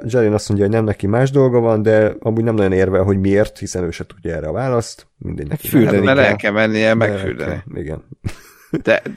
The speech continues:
Speaker 3: de szerintem, szerintem ez egyébként kurva jó volt. Mármint így ötletnek, meg az, hogy az is, hogy, tehát, hogy mondjuk egy dolog, hogy a Navarro nem feltétlenül érdekelt, vagy nem feltétlenül emlékeztem rá, de aztán, amikor így elmondták, hogy mi az,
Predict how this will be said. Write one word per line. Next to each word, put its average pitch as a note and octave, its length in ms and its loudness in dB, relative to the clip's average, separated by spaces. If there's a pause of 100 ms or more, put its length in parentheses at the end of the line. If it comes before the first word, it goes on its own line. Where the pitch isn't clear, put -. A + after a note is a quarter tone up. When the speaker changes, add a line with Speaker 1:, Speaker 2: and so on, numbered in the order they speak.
Speaker 3:
de - 80 -6
szerintem, C3+ 760 2
szerintem C3 600 0
ez C3+ 140 0
egyébként C3+ 580 0
kurva - 300 -6
jó B1+ 180 -6
volt. A1 340 -8
Mármint F#2+ 440 -2
így G2+ 200 -2
ötletnek, B2 680 0
meg F#2+ 180 -4
az, G#2 220 -2
hogy G2 160 -2
az A2 220 -2
is, - 140 -6
hogy, E2+ 260 -6 (100)
tehát, G#2+ 160 -8
hogy A#2 120 -6
mondjuk G#2+ 260 -6
egy C#3 180 0
dolog, A#2 260 0
hogy G2+ 140 0
a G#2 60 0
Navarro G2+ 400 0
nem G2+ 160 -2
feltétlenül F#2 520 -4
érdekelt, F2+ 580 0
vagy F2+ 100 -4
nem F2 120 -4
feltétlenül - 400 -4
emlékeztem C#2+ 520 -6
rá, F2 140 2
de C#2 80 -2
aztán, D#2 240 -4
amikor D#2 220 -4
így D#2+ 100 -2
elmondták, E2 520 -4
hogy E2 120 -8
mi D2+ 140 -6
az, B1+ 300 -4